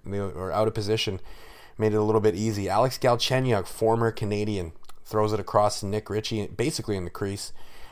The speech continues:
Uh, he puts it in, makes it three to one. And then,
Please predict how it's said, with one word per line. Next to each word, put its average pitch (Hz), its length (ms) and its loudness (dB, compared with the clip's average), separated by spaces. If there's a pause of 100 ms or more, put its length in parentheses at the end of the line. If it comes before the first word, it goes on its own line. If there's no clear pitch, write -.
Uh, - 180 -4
he 110 120 -2
puts - 260 0
it 101 80 0
in, 101 320 -2
makes 101 220 -4
it 98 140 -2
three 113 180 0
to 107 80 6
one. 107 320 4 (1040)
And 120 140 6
then, 175 280 10